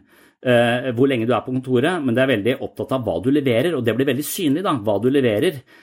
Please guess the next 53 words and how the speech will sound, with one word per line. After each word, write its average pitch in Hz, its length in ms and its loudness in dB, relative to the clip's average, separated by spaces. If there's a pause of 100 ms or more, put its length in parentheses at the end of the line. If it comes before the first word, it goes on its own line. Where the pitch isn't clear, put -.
(160)
eh, 120 880 0
for, - 160 -10
for 135 80 -2
det 127 80 2
er 120 140 0
det 98 100 0
du 120 80 4
måles, 101 480 -2
eh, 107 160 0
på, 151 240 0
det 123 80 0
er 113 100 0
det 101 80 -4
som 127 80 -4
kalles 104 220 -4
det 104 160 -4
merokrati 107 720 -4
da 110 100 -2
i 104 60 -4
stedet, 101 400 -6
eh, 104 220 -8 (120)
ja. 104 120 -4 (1200)
Og 160 80 -4
så 190 80 2
er 123 140 4
det 151 100 2
da 143 240 2
en 147 160 4
hel 139 140 -2
haug 160 340 -4
av - 60 0
psykologiske 120 580 0
ulemper 95 480 0
med 120 140 2
dette 123 160 -6
her, 165 160 0
som 147 100 -4
jeg 120 60 0
også 135 240 -2
kan, 123 260 0
eh, 120 320 -2
kan 139 160 0
nevne. 107 320 0
Altså, 139 380 -2
hvis 131 180 -4
du, 147 220 0 (580)
når 127 140 4
jeg 123 80 0
studerte 127 480 0
psykologi, 139 480 0
så 147 180 0
prøvde 110 320 0
jeg, 123 220 2